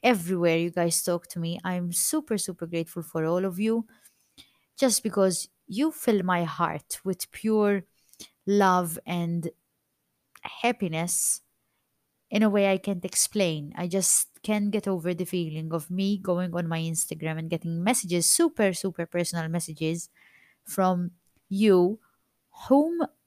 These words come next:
most of which I haven't ever met face to face. However, you feel so comfortable sharing so much with me, which makes me feel super grateful then, because I think to myself, you know,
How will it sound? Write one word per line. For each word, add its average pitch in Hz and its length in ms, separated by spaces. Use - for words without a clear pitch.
most 202 480
of 180 140
which 180 160
I 180 60
haven't 180 320
ever 175 240
met 175 380
face - 340
to 175 100
face. 170 440
However, 175 480
you 208 100
feel 208 380
so 214 180
comfortable 185 440
sharing 190 460
so 190 220
much 180 240
with 185 180
me, 175 220
which 175 260
makes 185 300
me 175 80
feel 175 280
super 226 500
grateful 170 400
then, 170 400
because 196 220
I 202 140
think 196 220
to 190 40
myself, 196 400
you 226 60
know, 233 260